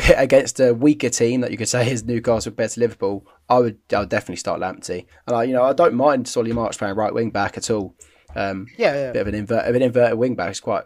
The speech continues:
Speaker 1: quite refreshing to see, especially, like, the balls we play. It works quite well. Um, but yeah, I'd love to see Lamptey start,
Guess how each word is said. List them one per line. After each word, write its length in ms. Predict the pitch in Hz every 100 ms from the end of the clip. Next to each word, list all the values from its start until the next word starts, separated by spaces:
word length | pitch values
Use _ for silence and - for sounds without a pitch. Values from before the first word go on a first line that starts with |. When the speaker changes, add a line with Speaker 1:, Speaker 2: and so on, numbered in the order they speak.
| _
Speaker 1:
quite 200 | - 98
refreshing 400 | 98 107 101 92
to 80 | 95
see, 400 | - 113 92 _ _ _
especially, 360 | 101 123 113 101
like, 120 | 95
the 80 | 92
balls 300 | - 110 98
we 80 | 90
play. 180 | 87 87
It 80 |
works 220 | 101 98 -
quite 180 | 82
well. 320 | 104 98 87 _ _ _ _ -
Um, 280 | 107 104
but 120 | 98 113
yeah, 160 | 101
I'd 80 | 104
love 140 | 127
to 60 | 117
see 120 | -
Lamptey 260 | 107 98 90
start, 380 | - 92 90